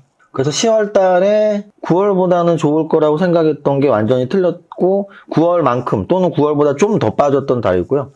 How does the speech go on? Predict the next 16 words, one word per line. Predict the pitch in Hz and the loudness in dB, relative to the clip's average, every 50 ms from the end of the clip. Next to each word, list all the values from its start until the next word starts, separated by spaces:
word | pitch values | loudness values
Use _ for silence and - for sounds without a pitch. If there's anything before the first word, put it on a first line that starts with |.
| _ _ | _ _
거기에는 | - 143 147 156 208 240 254 247 240 240 190 | -2 0 0 2 2 2 2 2 2 2 2
여러분들이 | 143 131 135 156 165 165 165 156 147 143 | 2 2 2 2 2 0 0 0 0 2
다 | 147 120 101 | 2 2 2
아시겠지만 | 110 107 - 143 135 131 139 - 113 107 107 104 95 87 - - | 2 0 0 0 0 -2 -2 -4 -2 -2 0 -2 -2 -4 -4 -4
일단은 | 120 131 131 214 226 233 226 190 | -2 -2 0 0 0 0 2 0
이스라엘 | 139 135 135 165 160 160 156 147 143 | 0 0 0 0 0 2 2 2 2
전쟁에 | 127 117 101 98 95 107 101 107 | 0 0 -2 0 0 0 0 0
한몫을 | 123 151 160 151 135 117 123 | -2 -2 -2 -2 0 0 -2
한 | 143 156 160 | -2 -2 -2
거니까, | 160 139 107 90 - - - 78 76 80 82 _ - | -2 -2 -4 -4 -8 -12 -14 -14 -14 -14 -14 _ -2
대외 | 123 131 151 170 170 151 | 0 0 2 2 2 2
변수가 | 151 147 147 139 147 131 131 131 | 0 0 0 0 0 2 2 2
한몫을 | 143 151 147 143 127 131 139 | 0 0 0 0 0 0 0
해서, | 139 139 143 117 107 104 104 95 - _ - | -2 -2 -2 -2 -2 -2 -4 -8 -16 _ -6
그렇다면 | - 165 196 196 196 - 202 185 185 180 165 | -2 0 0 0 0 0 0 2 2 0 0
그게, | - 151 147 160 - | 0 0 0 0 -2